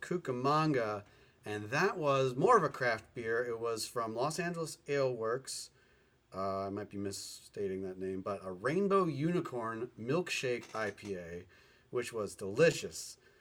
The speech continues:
Uh, it went through Ice House Canyon to start, and then through Cucamonga Saddle and all those switchbacks,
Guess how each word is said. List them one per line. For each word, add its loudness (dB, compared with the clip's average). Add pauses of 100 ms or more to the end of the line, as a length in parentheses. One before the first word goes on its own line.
(300)
Uh, 4
it -8
went 0
through -2
Ice 4
House 4
Canyon 0
to -4
start, 4
and -4
then 2
through -2
Cucamonga -4
Saddle 2
and -8
all 0
those -2
switchbacks, -2